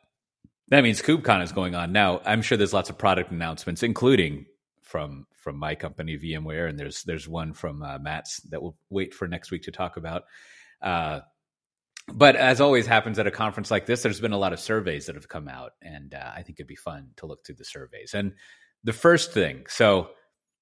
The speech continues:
so as always, Brandon, you'll have to take over and fill in all the potholes that I leave here. But, like, we've got a, there's a survey that,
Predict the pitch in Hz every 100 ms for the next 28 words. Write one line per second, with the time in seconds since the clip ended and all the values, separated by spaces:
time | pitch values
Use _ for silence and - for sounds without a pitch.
0 | _ _ - 117 117 113 104 85 87 78
1 | 76 73 - _ _ _ _ 92 90 -
2 | 95 87 85 80 78 71 - 90 80 76
3 | 73 - 87 80 80 71 67 - 80 69
4 | 71 67 - 76 65 - _ _ _ -
5 | 87 85 85 80 - _ _ _ _ 101
6 | 107 98 110 101 98 92 90 87 87 90
7 | 90 90 - 123 123 120 117 110 95 95
8 | 87 85 -